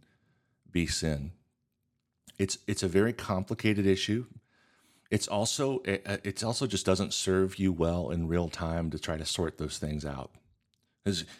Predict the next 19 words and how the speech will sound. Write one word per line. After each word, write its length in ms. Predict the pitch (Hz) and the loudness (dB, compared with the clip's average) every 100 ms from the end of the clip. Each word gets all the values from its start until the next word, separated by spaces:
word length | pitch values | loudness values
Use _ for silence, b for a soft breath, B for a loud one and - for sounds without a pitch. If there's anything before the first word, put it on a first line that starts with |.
| B B B | B B B
in 120 | 110 | 6
the 80 | 104 | 8
moment 560 | 110 135 147 156 127 | 8 6 6 4 2
when, 540 | 107 107 101 92 87 87 _ _ _ _ - | 4 4 6 4 2 -4 _ _ _ _ -8
for 160 | 104 | -4
someone 300 | - 131 143 | 0 2 2
that's 100 | 123 | 2
struggling 340 | - 98 90 90 | 2 2 4 2
with 140 | 87 | 2
anger, 320 | 82 80 73 - b b b b b b | 0 0 -4 -10 b b b b b b
in 160 | 110 104 | 2 4
the 80 | 98 | 4
moment 480 | 104 113 127 123 | 4 4 4 2
when 240 | 92 95 90 | 4 4 4
sort 180 | - 90 | 2 0
of 140 | 76 | 0
the 80 | 82 | -2
stressor 600 | - - 101 92 85 80 | -4 0 0 0 -2 -2
enters 520 | 82 - 71 - - | -2 -2 -6 -6 -12